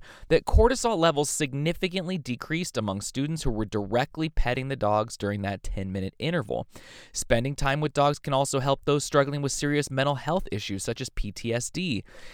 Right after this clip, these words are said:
In a study published in March, Florida Atlantic University nursing researcher Cheryl Krause Perelio and her colleagues looked at how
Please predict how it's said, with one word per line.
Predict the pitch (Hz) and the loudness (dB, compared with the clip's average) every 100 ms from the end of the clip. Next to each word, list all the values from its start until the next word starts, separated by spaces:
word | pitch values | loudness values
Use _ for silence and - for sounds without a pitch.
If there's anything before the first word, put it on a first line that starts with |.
| - | -6
In | - 156 | -2 0
a | |
study | - - 175 202 | 0 -2 -2 0
published | 180 156 156 120 | 0 2 0 -2
in | 107 | -2
March, | 110 151 185 | 2 2 0
Florida | - 127 143 180 156 | -6 -2 0 2 2
Atlantic | 90 92 131 175 151 - | 0 0 -2 -2 -4 -4
University | 110 101 147 - 123 | -4 0 -2 -2 -4
nursing | 110 120 147 160 123 | -2 -2 -2 -4 -4
researcher | 135 - 156 - 156 | -4 -2 -4 -2 -4
Cheryl | - 120 139 170 | -2 2 2 2
Krause | - 147 151 - - | 0 0 0 0 6
Perelio | - 135 156 175 107 98 110 - - - - | 6 6 2 4 2 2 2 -4 -20 -14 0
and | 160 202 | 0 2
her | 220 | 0
colleagues | - 160 156 120 110 113 | 0 0 2 2 0 -2
looked | 131 190 226 | 0 0 0
at | 180 | 0
how | 123 117 | 4 4